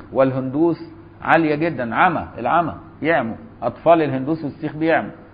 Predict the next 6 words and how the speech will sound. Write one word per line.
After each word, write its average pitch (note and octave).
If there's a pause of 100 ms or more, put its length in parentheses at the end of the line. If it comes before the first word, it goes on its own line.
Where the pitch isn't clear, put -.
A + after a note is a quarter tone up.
(180)
ليه؟ D3+ (300)
لأنهم D3 (260)
لا D3
يشطفون B2
أط-، B2
أطفالهم A#2